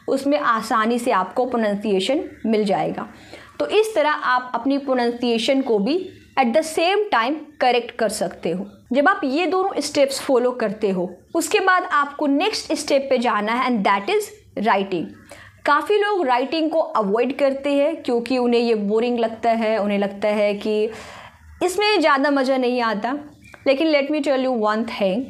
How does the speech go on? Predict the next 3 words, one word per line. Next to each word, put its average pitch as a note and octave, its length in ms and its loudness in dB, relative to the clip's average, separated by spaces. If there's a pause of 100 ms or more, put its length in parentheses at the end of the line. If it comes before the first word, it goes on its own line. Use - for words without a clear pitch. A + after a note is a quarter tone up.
(380)
कि D4+ 320 0 (220)
आप D#4 400 2
initially, D#4+ 800 0